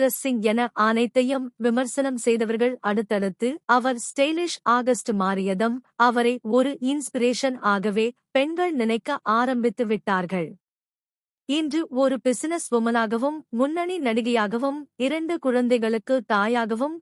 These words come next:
குடும்பத்தை கவனிக்கும் ஒரு பெண்ணாகவும் என பன்முகம் கொண்ட ஒரு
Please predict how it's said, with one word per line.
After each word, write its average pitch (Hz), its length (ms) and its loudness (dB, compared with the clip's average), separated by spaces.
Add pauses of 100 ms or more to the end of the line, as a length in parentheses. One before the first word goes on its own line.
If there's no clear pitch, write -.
(120)
குடும்பத்தை 330 680 -2
கவனிக்கும் 233 640 0
ஒரு 240 300 2
பெண்ணாகவும் 233 680 -2
என 220 300 -2 (160)
பன்முகம் 262 500 0
கொண்ட 220 420 -2 (200)
ஒரு 285 280 0